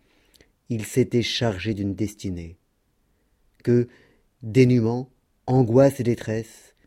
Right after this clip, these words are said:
il s'était fait providence. Que, le ciel se fermant,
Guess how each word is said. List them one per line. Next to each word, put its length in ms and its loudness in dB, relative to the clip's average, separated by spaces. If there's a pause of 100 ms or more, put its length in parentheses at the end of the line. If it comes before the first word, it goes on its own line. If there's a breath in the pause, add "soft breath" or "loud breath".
(380)
il 120 -6
s'était 220 -6
fait 120 0
providence. 840 -6 (800)
Que, 260 -2 (580 soft breath)
le 200 -2
ciel 320 0
se 160 -6
fermant, 560 -6